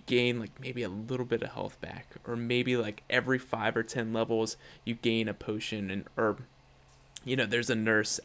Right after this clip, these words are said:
at, you know, every ten levels or something. And to get to that final hundred level, you get something, and I don't know what that is, like,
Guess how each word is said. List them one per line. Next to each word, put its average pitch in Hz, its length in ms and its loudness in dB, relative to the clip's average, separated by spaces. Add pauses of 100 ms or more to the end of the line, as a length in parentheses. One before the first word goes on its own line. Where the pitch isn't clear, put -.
at, 98 220 8 (180)
you 120 120 -4
know, 87 260 -2
every 117 220 2
ten 110 360 -6
levels - 400 -8
or - 60 -12
something. - 420 -8 (240)
And - 100 -10
to - 60 -4 (140)
get 151 200 6
to 143 160 2
that 123 200 4
final 117 880 2
hundred 120 560 0
level, 101 340 2
you 110 140 -2
get 117 260 4
something, 104 420 2
and 113 80 6
I 135 60 10
don't 147 120 6
know 135 100 6
what 127 120 0
that 110 140 2
is, - 340 -2
like, 107 240 -2